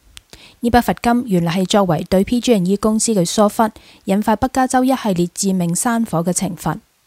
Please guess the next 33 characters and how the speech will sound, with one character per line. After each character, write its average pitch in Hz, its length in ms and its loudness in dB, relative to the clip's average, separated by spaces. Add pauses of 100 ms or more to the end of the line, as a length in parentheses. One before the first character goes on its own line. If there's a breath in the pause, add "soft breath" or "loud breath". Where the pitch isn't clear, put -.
(540 soft breath)
而 170 120 -2
P 220 180 -2
G 220 140 4
and 185 100 2
E 196 180 2
拒 175 460 -2
絕 - 0 -
接 - 240 -4
受 170 140 -2
罰 160 160 -4
款， 170 340 -2 (380 soft breath)
理 202 140 2
由 190 100 4
係 185 340 0 (260 soft breath)
呢 294 120 0
個 247 80 6
將 240 200 2
威 269 160 2
脅 226 200 0
到 185 240 4
佢 170 240 -2
籌 196 240 -4
集 160 300 -2
幾 185 120 0
百 190 160 0
億 226 120 2
美 165 180 -2
金 196 240 -2
資 214 180 -2
金 202 40 -4 (180)
嘅 190 100 -2
能 156 240 -4
力。 170 160 0